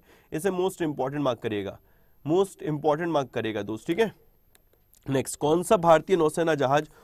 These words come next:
ऑपरेशन वेनिला के तहत मेडागास्कर में मानवीय सहायता और आपदा राहत प्रदान कर रहा है? सवाल देखो, एक चीज समझना, जो कि भी एक श-, देश है मे-, मेडागास्कर, वहां पर इंडिया ह्यूमैनिटेरियन असिस्टेंस प्रोवाइड कर रहा है। अब सवाल यहाँ पर ह्यूमैनिटेरियन असिस्टेंस की बात करें, डिजास्टर रिलीफ की बात करें,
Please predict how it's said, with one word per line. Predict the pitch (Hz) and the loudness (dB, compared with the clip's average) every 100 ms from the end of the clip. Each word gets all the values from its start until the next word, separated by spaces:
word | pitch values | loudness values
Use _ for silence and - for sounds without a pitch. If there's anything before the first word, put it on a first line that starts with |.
| _ - | _ -2
ऑपरेशन | 147 170 170 202 | 0 2 2 2
वेनिला | 156 156 170 180 | 2 2 0 -2
के | 190 | -2
तहत | 160 170 - | -2 -2 -2
मेडागास्कर | 147 143 135 147 180 147 | -2 4 4 2 -2 0
में | 147 | 2
मानवीय | 131 139 165 202 | 2 2 0 -6
सहायता | - 151 151 180 | -2 -2 0 0
और | 160 | 0
आपदा | 139 143 160 | 0 0 2
राहत | 139 147 - | 2 0 -2
प्रदान | 139 131 139 | -2 0 0
कर | 123 | -2
रहा | 107 98 | -2 -2
है? | - _ _ - | -4 _ _ -6
सवाल | 151 170 | -2 -2
देखो, | 160 131 | -2 -4
एक | 127 | -4
चीज | 143 | -8
समझना, | 131 104 98 110 | -6 -6 -6 -6
जो | 147 160 | -6 -8
कि | 156 175 | -8 -10
भी | 175 147 - | -8 -12 -10
एक | 180 180 | -6 -6
श-, | 147 | -6
देश | - 139 165 190 | -6 -4 -4 -4
है | |
मे-, | 151 123 | -4 -2
मेडागास्कर, | 131 143 113 101 - 104 - - - 147 | 0 2 2 -2 -6 -10 -10 -20 -4 0
वहां | 160 | 2
पर | 185 202 | 2 0
इंडिया | 170 208 | 0 0
ह्यूमैनिटेरियन | 180 165 165 165 170 180 | 0 0 0 0 0 -2
असिस्टेंस | 147 160 147 160 156 151 | -6 -6 -6 -4 -4 -4
प्रोवाइड | - 135 135 139 | -6 0 0 0
कर | 123 107 | -2 -2
रहा | 101 | -2
है। | 120 | -2
अब | 147 | -4
सवाल | 143 156 165 185 | -2 0 0 0
यहाँ | 160 156 | 0 0
पर | 156 | -2
ह्यूमैनिटेरियन | 156 151 147 139 151 | -4 -2 -2 -2 -4
असिस्टेंस | 131 139 127 143 - | -6 -10 -6 -6 -4
की | 135 | -2
बात | 131 | -2
करें, | 143 139 | -2 -4
डिजास्टर | 123 127 - | -4 -6 -4
रिलीफ | 135 135 143 | -6 -4 -6
की | 139 | -2
बात | 127 - | -4 -2
करें, | 151 | -6